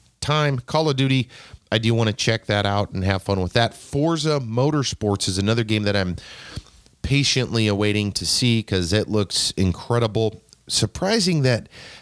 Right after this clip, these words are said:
Turn ten, which is a Microsoft company now, didn't try to release that as they've done in the past. Um, but that's not available. The new Halo game is not available. Also stoked for that. But there doesn't seem to be a whole lot of actual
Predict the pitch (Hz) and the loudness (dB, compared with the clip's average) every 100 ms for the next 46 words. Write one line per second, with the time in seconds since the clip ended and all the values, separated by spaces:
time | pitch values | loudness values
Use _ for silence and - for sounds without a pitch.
0 | - - 147 139 123 123 117 117 107 95 | -8 0 2 2 2 2 2 0 0 0
1 | 92 98 98 98 95 - 131 123 104 98 | 0 0 0 0 -2 0 0 0 2 2
2 | 95 82 107 117 113 - - - 101 92 | 0 0 0 2 -2 -6 -4 0 2 2
3 | 92 98 101 - - 98 98 104 87 85 | 0 0 0 0 -2 -2 0 -2 2 2
4 | 85 80 73 - 147 120 85 - - - | 2 0 -2 -2 0 0 -2 -4 -10 -14
5 | - - - - - - 107 104 92 117 | -20 -20 -20 -20 -8 0 2 0 -2 0
6 | 143 160 135 127 104 107 107 107 98 92 | 0 0 0 0 2 2 2 0 0 0
7 | 87 131 127 113 113 101 107 107 104 101 | 2 2 2 2 0 0 0 0 0 0
8 | 101 - 85 - 87 - 92 - - 85 | 0 0 -2 0 -2 2 2 2 -4 0
9 | 101 98 - - 120 143 135 151 180 208 | 0 0 -4 -6 0 -2 0 0 0 -2
10 | 185 - 160 156 143 127 113 113 117 110 | -2 0 2 2 2 0 0 2 4 2
11 | - - - - - _ - - - 147 | 0 -12 -20 -20 -20 _ -8 -2 0 2
12 | 135 113 101 101 - 92 95 78 - 90 | 2 0 0 -4 -2 0 0 -2 -6 -4
13 | 104 - - 107 101 95 90 85 | -2 -2 0 2 2 2 2 0